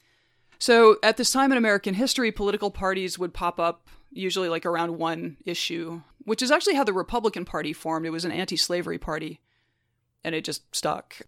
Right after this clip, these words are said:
History's funny. Um, yeah, it doesn't repeat, but sometimes it also doesn't rhyme. Okay, so it was that on May tenth, eighteen seventy-two, the brand new Equal Rights Party nominated Victoria Woodhull as its candidate for president.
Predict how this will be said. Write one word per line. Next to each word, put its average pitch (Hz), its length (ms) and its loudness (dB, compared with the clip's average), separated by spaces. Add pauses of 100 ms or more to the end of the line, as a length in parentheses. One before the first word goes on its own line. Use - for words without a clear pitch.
(400)
History's 311 460 0
funny. 254 600 0
Um, 196 380 2
yeah, 170 200 -2
it 175 180 -4 (160)
doesn't 277 320 -2
repeat, 254 500 -2
but - 300 -2
sometimes 277 400 0
it 233 60 2
also 247 200 -2
doesn't 226 240 0
rhyme. 214 300 -4 (500)
Okay, 262 240 4
so 294 200 8
it 269 80 12
was 285 180 10
that 254 100 6
on 214 140 2
May 214 140 2
tenth, 240 280 -2
eighteen 220 360 0
seventy-two, 214 960 2
the 202 160 2
brand 226 320 4
new 220 240 4
Equal 226 360 0
Rights 202 360 0
Party 175 640 0
nominated 202 580 2
Victoria 202 480 0
Woodhull 185 500 0
as 175 200 -2
its 170 100 -6
candidate 208 420 -2
for - 140 -10
president. 185 640 -2